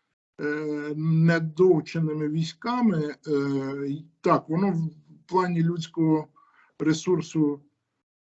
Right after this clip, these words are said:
е, живої сили це багато, а, е, в плані, е, бойової якості це мало. Тобто вони цілком прогнозовані для нашої розвідки і керівництва військового. Тому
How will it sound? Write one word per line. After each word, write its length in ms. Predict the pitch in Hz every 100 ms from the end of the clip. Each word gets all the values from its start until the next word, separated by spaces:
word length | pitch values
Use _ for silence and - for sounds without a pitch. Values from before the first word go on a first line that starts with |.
| -
е, 160 | 143 147
живої 380 | 151 170 160 156
сили 460 | - 170 151 147
це 380 | 139 - 160 147
багато, 800 | 147 165 165 240 226 202 170 160 - _ _ _ _
а, 440 | 170 160 160 160 156 147 -
е, 40 |
в 440 | 147 147 147 143 139 _ _ 170
плані, 520 | 175 170 165 160 156 151 156
е, 160 | 143
бойової 500 | 139 160 170 170 160
якості 500 | 165 170 143 - -
це 180 | 131 147
мало. 500 | 139 123 110 - - _ _ _ _ _
Тобто 280 | - 160 180
вони 260 | 165 185 170
цілком 560 | 175 165 175 160 160 - -
прогнозовані 800 | 170 165 170 185 214 208 190 175
для 220 | 165 170
нашої 400 | 165 156 156 156
розвідки 760 | 151 147 143 135 - 139 135 -
і 440 | 151 135 131 131 127 123
керівництва 640 | 139 135 143 135 - 135
військового. 540 | 127 127 - 139 127 127
Тому 420 | - 156 170